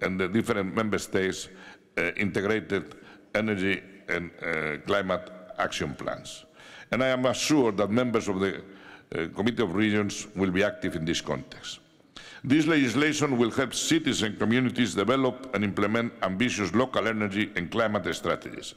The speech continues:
And in parallel, we continue to support dedicated non-legislative initiatives, notably through the European Union Covenant of Measures.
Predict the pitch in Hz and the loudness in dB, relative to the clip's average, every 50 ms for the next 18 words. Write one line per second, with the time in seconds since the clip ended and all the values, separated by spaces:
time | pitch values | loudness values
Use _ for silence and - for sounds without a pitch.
0 | - - 95 95 92 90 82 85 131 123 113 113 113 110 104 104 - - - - | -8 -6 -4 -4 -4 -2 -2 0 0 2 2 2 0 0 -2 -4 -10 -14 -18 -20
1 | - - - - - - - - - 98 104 98 120 110 98 - 139 139 139 - | -20 -20 -20 -20 -20 -20 -14 -4 -2 0 0 2 0 0 0 0 0 0 0 0
2 | 127 120 - 113 101 - - 120 113 110 - - - - 85 95 104 120 110 120 | 0 0 -2 -2 -2 0 0 0 0 0 -2 -6 -8 -4 -2 -2 0 0 0 -2
3 | 104 90 107 95 87 90 113 139 143 139 117 110 113 113 101 107 98 85 113 - | -2 -2 -4 -4 -2 0 0 2 2 2 0 0 0 0 0 0 0 0 -2 -2
4 | 104 101 107 95 95 90 78 - 90 87 - - - - - - - - - - | 0 0 0 0 0 -2 -2 -2 -4 -4 -4 -6 -10 -16 -20 -20 -20 -20 -14 -8
5 | - 82 95 117 120 123 117 107 104 107 104 - - 95 92 87 92 90 82 82 | -2 0 0 0 2 0 -2 0 0 0 -2 0 0 0 2 2 2 2 2 2
6 | - 113 104 92 90 95 101 98 95 92 85 78 - 98 90 90 90 85 76 73 | 0 0 0 0 0 0 0 0 0 0 -2 -2 -2 0 0 0 0 -2 -2 -6
7 | 67 65 73 73 - - - - - - - | -8 -6 -8 -8 -8 -8 -12 -14 -14 -14 -16